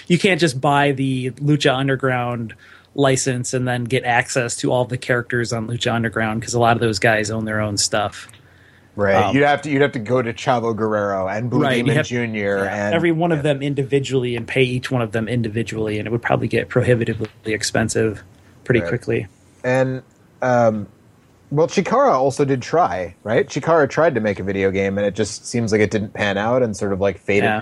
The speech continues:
Speaker 2: into obscurity. Like, they, they did a Kickstarter, it didn't get funded, and then they were like, "Well, we're still gonna try to make it anyways," and that was, like, two years ago, and, like, I haven't really heard a peep
Speaker 1: Yeah.
Speaker 2: since then.
Speaker 1: Yeah. Well, so, I,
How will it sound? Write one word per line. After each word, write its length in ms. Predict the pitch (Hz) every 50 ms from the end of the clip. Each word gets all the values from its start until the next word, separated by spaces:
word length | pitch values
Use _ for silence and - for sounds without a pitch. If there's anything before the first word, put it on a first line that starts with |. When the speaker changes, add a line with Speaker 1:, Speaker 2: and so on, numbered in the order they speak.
| 107 98
Speaker 2:
into 260 | 95 98 95 90 101
obscurity. 540 | 101 90 92 - - 110 107 104 101 95 92
Like, 240 | 92 95 92 87 -
they, 240 | 104 104 104 90 95 - - - - - - - -
they 160 | - 135 131 127
did 200 | 120 - 170 196
a 60 | 202
Kickstarter, 580 | - 185 170 - - - 151 147 143 139 139 135
it 60 | 113
didn't 180 | 135 127 127 123
get 160 | 123 120 -
funded, 540 | - 113 101 98 95 95 92 92 92 90 -
and 160 | 110 113 117
then 140 | 113 113 113
they 120 | 113 113
were 140 | 113 110 110
like, 360 | 110 107 107 110 113 113 110
"Well, 100 | 127 139
we're 80 | 151 156
still 180 | 139 - 170 151
gonna 140 | 151 147
try 160 | 131 - 143 131
to 80 | 123
make 180 | 120 120 110 -
it 80 | 117
anyways," 540 | 113 110 107 101 98 98 92 92 92 90 -
and 100 | 101 101
that 100 | 113 120
was, 120 | 120 104 120
like, 140 | 117 107
two 120 | - - 107
years 280 | 107 104 104 101 90
ago, 200 | 107 98 98 95
and, 100 | 92 90
like, 140 | 92 92 -
I 60 | 92
haven't 200 | 90 92 95 90 85
really 140 | 92 92 92
heard 140 | 92 92 90
a 40 | 85
peep 340 | - - 90 82 80 - - -
Speaker 1:
Yeah. 160 | 107 107 110
Speaker 2:
since 340 | 113 - 113 98 87 87 -
then. 280 | 92 82 82 80 78 - - - - - - -
Speaker 1:
Yeah. 180 | 104 101 98 95 -
Well, 260 | - 202 220 220 202
so, 380 | - - - 226 220 214 202 190 - - _ -
I, 120 | 175 190